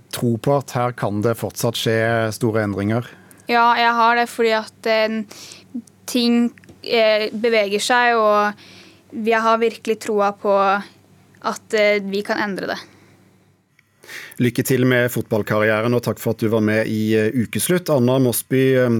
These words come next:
Speaker 1: Fuglestad. Jentene i Lillesand fotball er ikke de første kvinnene i idrettshistorien som har vært nødt til å stå opp for idretten, til, ne, unnskyld, <laughs> stå opp for retten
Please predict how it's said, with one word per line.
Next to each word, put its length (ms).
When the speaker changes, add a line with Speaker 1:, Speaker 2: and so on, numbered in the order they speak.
Speaker 1:
Fuglestad. 640
Jentene 600
i 280
Lillesand 480
fotball 460
er 220
ikke 340
de 100
første 380
kvinnene 460
i 280
idrettshistorien 840
som 160
har 80
vært 180
nødt 200
til 220
å 80
stå 280
opp 160
for 200
idretten, 540
til, 220
ne, 100
unnskyld, 760
<laughs> 100
stå 240
opp 80
for 140
retten 460